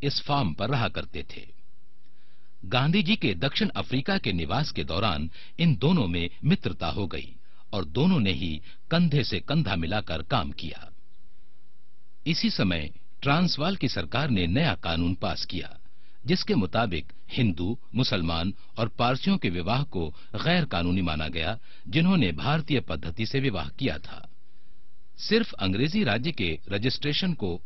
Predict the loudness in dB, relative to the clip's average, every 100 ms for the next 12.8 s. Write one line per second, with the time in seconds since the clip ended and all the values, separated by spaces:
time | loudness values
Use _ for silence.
0 | -2 2 2 2 2 2 0 -2 -4 -4
1 | -6 -8 -8 -8 -8 -8 -8 -6 0 0
2 | 2 2 2 2 0 0 0 2 2 0
3 | -2 -2 0 0 2 2 2 -2 -4 0
4 | 0 0 -2 -2 0 0 -2 -4 -4 -6
5 | -8 -8 -8 -8 -6 -6 -6 -6 -6 -6
6 | -4 0 4 6 4 4 4 4 4 2
7 | 2 2 0 0 0 -2 -2 -6 -6 -6
8 | -6 -6 -6 -6 -6 -4 0 2 2 2
9 | 0 0 0 -2 -2 -6 -2 0 2 2
10 | 2 0 0 -2 0 2 4 4 0 0
11 | 0 -2 -4 -8 -8 -8 -6 -6 -6 -2
12 | -2 0 0 0 -2 0 -2 -2